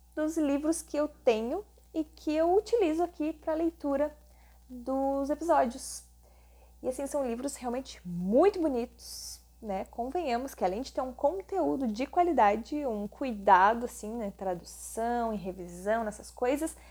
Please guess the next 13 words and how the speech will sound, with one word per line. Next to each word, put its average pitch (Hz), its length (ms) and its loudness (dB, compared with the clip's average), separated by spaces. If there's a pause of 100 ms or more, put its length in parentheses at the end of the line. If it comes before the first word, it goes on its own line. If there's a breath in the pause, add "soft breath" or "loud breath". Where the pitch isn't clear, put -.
(300 loud breath)
tem 415 140 -6
também 403 260 -6 (140)
todo 392 240 2
um 370 60 -6
cuidado 262 460 2
editorial 226 840 -4
na 233 100 -4
parte 208 640 -6 (320 soft breath)
de, 226 120 -10
de - 20 -6
design, 208 880 -2
de 226 140 -6
diagramação. 220 1500 -4